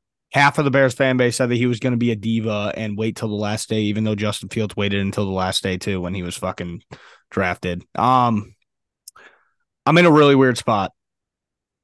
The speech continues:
I, I, I need some help with this because I'm in a really weird spot. Apparently, the Chicago Bears can get a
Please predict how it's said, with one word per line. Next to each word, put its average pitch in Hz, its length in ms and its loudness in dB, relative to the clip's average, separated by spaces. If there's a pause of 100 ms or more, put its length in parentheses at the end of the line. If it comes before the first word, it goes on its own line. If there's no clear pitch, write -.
(560)
I, 131 440 4
I, 135 280 2
I 127 140 0
need 135 240 2
some 120 120 0
help 120 180 0
with 123 100 -2
this 123 140 2
because 120 160 0
I'm 120 140 0
in 113 60 -2
a 113 40 -2
really 110 200 -2
weird 101 220 -6
spot. 95 260 -6
Apparently, 120 640 2 (960)
the 123 80 2
Chicago 147 360 4
Bears 160 220 4
can 143 140 2
get 135 100 4
a 120 80 -2